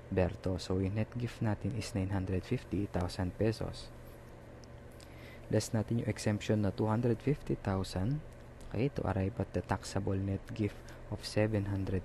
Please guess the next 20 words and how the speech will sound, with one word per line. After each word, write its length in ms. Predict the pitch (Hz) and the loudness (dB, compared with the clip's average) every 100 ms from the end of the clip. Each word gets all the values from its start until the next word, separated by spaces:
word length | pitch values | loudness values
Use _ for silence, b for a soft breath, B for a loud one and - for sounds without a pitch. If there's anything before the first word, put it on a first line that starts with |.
| 90 | 0
thousand 400 | 90 - 95 90 - | -2 -2 -4 -4 -4
pesos, 480 | - - 104 - - - B B B B B - | -6 -4 -6 -6 -10 -12 B B B B B -4
na 80 | 101 | 0
magiging 400 | 101 104 107 104 | 2 2 0 2
basis 400 | 110 101 101 - | 2 2 0 -2
natin 320 | 98 95 95 | 0 0 0
ng 80 | 98 | -2
six 240 | - - | -2 -6
percent 400 | - - 135 - 113 | 0 2 4 2 -2
tax 400 | - 92 - - | 0 -2 -2 -4
rate 220 | 95 113 - B B - - | 0 0 -2 B B -8 -2
to 80 | |
arrive 320 | 123 127 127 127 | 2 4 4 4
at 80 | 120 | 2
the 120 | - - | 0 0
donor's 480 | 120 127 127 120 - | 2 2 2 0 0
tax 320 | 98 - - | -2 -2 -2
due 160 | 117 | 0
of 80 | - - | -2 2
forty-two 480 | 110 107 101 - | 2 2 0 0